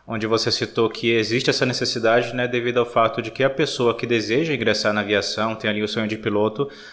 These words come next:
acaba não encontrando muitos meios de se informar, né, sobre a parte da formação. E foi até essa parte onde a gente acabou criando aqui o Canal Piloto, que é um portal sobre a formação aeronáutica, então a gente acabou vendo bastante isso na prática, né? O que você acabou falando no seu discurso, na sua explicação.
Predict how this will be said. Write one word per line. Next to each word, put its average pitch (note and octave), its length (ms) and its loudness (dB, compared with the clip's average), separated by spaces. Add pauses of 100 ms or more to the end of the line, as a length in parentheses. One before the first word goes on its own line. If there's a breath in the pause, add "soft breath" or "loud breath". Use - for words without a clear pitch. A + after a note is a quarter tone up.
(120)
acaba A#2 340 2
não B2+ 100 2
encontrando B2 400 2
muitos C3 360 -2
meios A#2 480 0
de F#2+ 500 -4
se - 180 -4
informar, A#2+ 520 2
né, A#2+ 160 0
sobre A2+ 340 0
a G#2 40 -4
parte G#2+ 260 0
da G#2 100 -2
formação. G2+ 640 -4 (140)
E G#2+ 60 -8
foi A2+ 240 4
até A#2 220 2
essa B2+ 220 2
parte A#2 340 2
onde C3 80 0
a A#2+ 40 2
gente A#2+ 160 -4
acabou A#2+ 280 -2
criando A2+ 380 0
aqui A2 200 -2
o A2 60 -2
Canal A2+ 220 0
Piloto, A2+ 380 -2
que A#2+ 120 -2
é B2 40 4
um C3+ 60 0
portal A2 440 0
sobre G2 460 -2 (380 loud breath)
a G#2+ 80 -4
formação A2+ 400 0
aeronáutica, A2 540 2
então B2 120 4
a A#2+ 40 4
gente A#2 240 -4
acabou A#2+ 260 0
vendo A#2+ 240 0
bastante A#2+ 500 0
isso B2 160 -2
na B2+ 220 0
prática, A#2+ 480 0
né? A2+ 260 -4 (280 loud breath)
O A2 60 -10
que - 100 -6
você A#2 180 0
acabou A#2 240 2
falando A2+ 380 -2
no A2+ 120 -4
seu A#2 140 -2
discurso, A2+ 420 -2
na A2+ 120 -2
sua A2+ 320 0
explicação. A2 760 -4